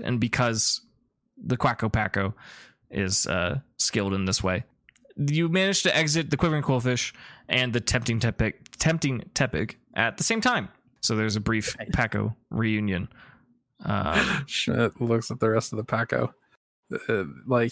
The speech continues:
Speaker 3: you can tell he's fucked up. Like, his eyes are, like, glazed over.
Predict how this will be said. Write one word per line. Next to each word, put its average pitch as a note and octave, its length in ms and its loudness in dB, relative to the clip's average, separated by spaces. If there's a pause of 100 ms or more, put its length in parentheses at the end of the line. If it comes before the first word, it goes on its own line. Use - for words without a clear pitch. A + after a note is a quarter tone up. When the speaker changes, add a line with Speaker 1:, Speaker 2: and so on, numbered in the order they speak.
(120)
Speaker 3:
you B2+ 180 0
can A#2+ 140 2
tell A#2+ 200 4
he's A2 200 2
fucked - 340 0
up. A2+ 200 4 (760)
Like, A#2 120 2
his A#2+ 120 4
eyes A2 260 4
are, A2 80 4
like, G#2+ 220 0
glazed A2 360 0
over. A2 360 0